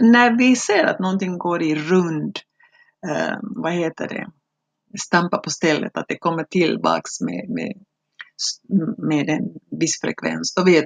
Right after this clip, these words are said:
vi att det handlar om någonting som vi kommer in med på själsnivå. Och vad gör jag då? Jo, jag går alltså in och ser på, mm, vart en konflikt som ni då har, eh,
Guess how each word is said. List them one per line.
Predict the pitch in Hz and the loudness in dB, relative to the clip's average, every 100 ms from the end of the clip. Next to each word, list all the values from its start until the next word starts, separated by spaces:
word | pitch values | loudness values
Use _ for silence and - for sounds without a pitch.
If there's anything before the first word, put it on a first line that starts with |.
| - | 0
vi | |
att | 156 | -4
det | 151 | -4
handlar | 147 139 139 - | -2 0 0 -2
om | - - | -6 -8
någonting | 143 139 135 147 | -4 -4 -4 -4
som | 147 143 | -2 -2
vi | 147 | -2
kommer | - 147 - - | 2 2 2 2
in | - | 2
med | - - | 0 -2
på | - | -4
själsnivå. | - - - - - 151 151 - _ _ _ _ - - _ _ _ - - - - - _ _ _ _ _ _ _ | -4 -4 -6 -8 -10 -12 -14 -16 _ _ _ _ -20 -20 _ _ _ -20 -20 -20 -20 -20 _ _ _ _ _ _ _
Och | 269 262 - | 2 4 6
vad | 247 | 8
gör | 214 196 | 10 10
jag | 185 170 | 8 6
då? | 135 127 - - 180 | 6 4 4 0 0
Jo, | 190 208 | 4 6
jag | 214 175 | 6 4
går | 160 165 | 2 0
alltså | 147 139 - - | 0 -2 -6 -4
in | 170 160 160 165 | -4 -4 -6 -6
och | - 165 | -8 -6
ser | - - 135 139 | -6 -4 -4 -4
på, | - - 120 113 143 - _ _ _ _ _ - | -6 -8 -8 -8 -14 -20 _ _ _ _ _ -10
mm, | 139 143 160 165 147 | -8 -8 -8 -8 2
vart | 165 160 - | 4 4 2
en | 156 | 0
konflikt | - 190 196 214 196 175 - - | 4 4 4 6 6 4 2 -8
som | - 180 175 | -4 0 0
ni | 180 170 | 2 0
då | 160 160 160 - | 2 0 0 -4
har, | 170 170 147 - - | -8 -4 -2 -2 -4
eh, | - | -6